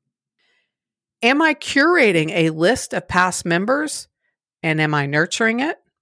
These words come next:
Do I support my volunteers? If not me, is there someone else who can? Do we do our part to set our volunteers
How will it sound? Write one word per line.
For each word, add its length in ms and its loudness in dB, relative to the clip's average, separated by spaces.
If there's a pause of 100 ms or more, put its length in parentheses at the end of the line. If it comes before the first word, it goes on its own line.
(680)
Do 440 2 (100)
I 160 0
support 720 -2
my 220 0
volunteers? 1000 -6 (300)
If 240 0
not 240 2
me, 460 -2
is 160 0
there 100 2
someone 500 0
else 300 0
who 140 -6
can? 480 -6 (920)
Do 200 -2
we 420 2
do 400 -2
our 380 2
part 460 -4 (160)
to 100 -8
set 500 0
our 220 2
volunteers 800 -2